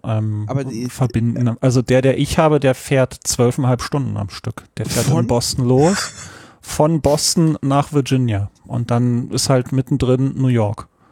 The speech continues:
Speaker 2: Okay. Und, äh, das, äh, wie, wie, äh, ist das, war das dann schnell? Oder, also, w-, das Stückchen, bis du gefahren bist, war jetzt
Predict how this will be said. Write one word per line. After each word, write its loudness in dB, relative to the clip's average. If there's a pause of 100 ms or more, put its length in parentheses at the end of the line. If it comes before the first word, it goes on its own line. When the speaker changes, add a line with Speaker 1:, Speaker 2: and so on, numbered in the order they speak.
(280)
Speaker 2:
Okay. -6 (560)
Und, -4
äh, 0 (500)
das, -4
äh, 0 (120)
wie, -4
wie, -4 (100)
äh, -2
ist -4
das, -2
war 0
das -4
dann -6
schnell? -2
Oder, -2
also, -4
w-, -8
das -2
Stückchen, -4
bis -2
du -4
gefahren -2
bist, -4
war 0
jetzt -6